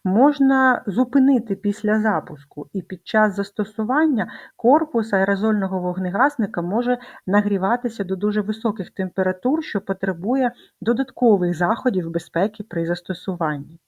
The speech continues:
Аерозольні вогнегасники дозволяється використовувати у приміщеннях лише після евакуації всіх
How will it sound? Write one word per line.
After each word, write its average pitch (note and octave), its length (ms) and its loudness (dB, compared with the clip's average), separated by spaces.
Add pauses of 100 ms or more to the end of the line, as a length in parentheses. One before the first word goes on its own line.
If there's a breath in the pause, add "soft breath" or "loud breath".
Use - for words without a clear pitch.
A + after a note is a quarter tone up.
(540)
Аерозольні F#3+ 600 4
вогнегасники F#3+ 800 0
дозволяється F#3 800 0
використовувати D#3 800 -4
у D3 60 -8
приміщеннях B3 720 0 (420 soft breath)
лише G#3+ 680 2 (160)
після G#3 500 -2
евакуації F#3 960 0
всіх - 520 -12